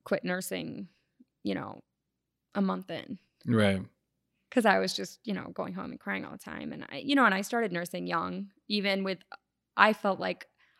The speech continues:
Speaker 1: a decent amount of life experience and experiences.
Speaker 2: Mm-hmm.
Speaker 1: I, I was often told I was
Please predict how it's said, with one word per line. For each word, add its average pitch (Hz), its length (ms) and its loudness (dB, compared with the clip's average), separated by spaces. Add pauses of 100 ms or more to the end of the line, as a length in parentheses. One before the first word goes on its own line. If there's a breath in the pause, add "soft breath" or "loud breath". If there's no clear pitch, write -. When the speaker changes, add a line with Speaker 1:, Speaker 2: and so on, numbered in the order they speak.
Speaker 1:
a 233 100 10
decent 226 300 2
amount 190 220 4
of 175 100 -4
life 180 240 0
experience 208 720 0
and 180 80 -4
experiences. 202 920 0
Speaker 2:
Mm-hmm. - 120 0
Speaker 1:
I, 180 380 0 (920)
I 196 100 6
was 190 120 4
often 180 280 2
told 180 200 -6
I 180 100 -4
was 180 340 -12